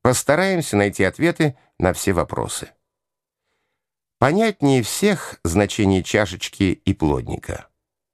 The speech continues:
Первое, подобно наружным чешуйкам листовых почек, охраняет во время развития внутренние, более важные органы цветка. Второй играет такую же роль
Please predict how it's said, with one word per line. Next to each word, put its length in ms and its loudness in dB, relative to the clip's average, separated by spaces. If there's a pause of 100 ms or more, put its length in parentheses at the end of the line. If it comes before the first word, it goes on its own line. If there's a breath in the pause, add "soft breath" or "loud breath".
(520)
Первое, 640 0 (760)
подобно 400 2
наружным 500 2
чешуйкам 720 0 (200)
листовых 580 0
почек, 600 -4 (680)
охраняет 920 2
во 120 0
время 300 2
развития 680 -2
внутренние, 920 0 (280 soft breath)
более 680 2
важные 760 0
органы 400 0
цветка. 540 -4 (680)
Второй 520 2
играет 480 0
такую 440 2
же 160 0
роль 300 -2